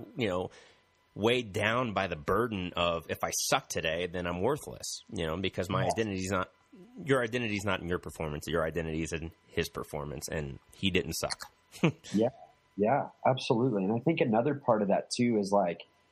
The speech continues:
Speaker 2: the, the pride that we naturally have as guys and as baseball players, especially, of wanting to say, "Man, like, look what I did. I earned it. I proved it." And
Speaker 1: Oh,
Speaker 2: like,
Speaker 1: yeah.
Speaker 2: what,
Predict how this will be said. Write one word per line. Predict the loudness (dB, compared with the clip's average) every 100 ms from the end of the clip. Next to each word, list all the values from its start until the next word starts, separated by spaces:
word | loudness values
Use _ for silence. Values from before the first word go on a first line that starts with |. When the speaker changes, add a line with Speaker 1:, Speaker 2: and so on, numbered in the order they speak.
| _ _ _ _ _ _ 4
Speaker 2:
the, | 4 4
the | 0 0 -2 4
pride | 4 6 4 2 -2 2
that | 4 4
we | 0
naturally | 0 -4 0 0 2
have | 2 2
as | 0 0
guys | 2 4 2 0 -4 0
and | 0 2 0
as | -4 0
baseball | 0 0 0 0
players, | 2 0 -2
especially, | -4 0 0 2 0 0
of | 0
wanting | 0 0 -2
to | -2 0
say, | 2 2 -2 -6 _ _ 0
"Man, | 2 4
like, | 2 0
look | 2 2 2
what | -2 4
I | 4 4 0
did. | -2 -2 -2 -6 4
I | 4 4 0
earned | -2 0 0
it. | 0 4
I | 4 4
proved | -4 -6 -6 -4
it." | -4 -4 -2
And | 2
Speaker 1:
Oh, | 4
Speaker 2:
like, | 2
Speaker 1:
yeah. | 2
Speaker 2:
what, | 0